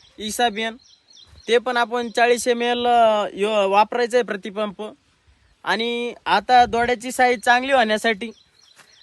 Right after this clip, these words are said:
आपल्याला झिरो बावन्न चौतीस हे वॉटर सोल्युबल खत घ्यायचं आहे. त्याचं प्रमाण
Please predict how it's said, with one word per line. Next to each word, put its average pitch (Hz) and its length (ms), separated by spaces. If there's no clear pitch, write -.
आपल्याला 240 440
झिरो 196 300
बावन्न 254 300
चौतीस 254 480
हे 226 80
वॉटर 226 300
सोल्युबल 247 500
खत 208 120
घ्यायचं 180 340
आहे. 190 80
त्याचं 226 240
प्रमाण 254 520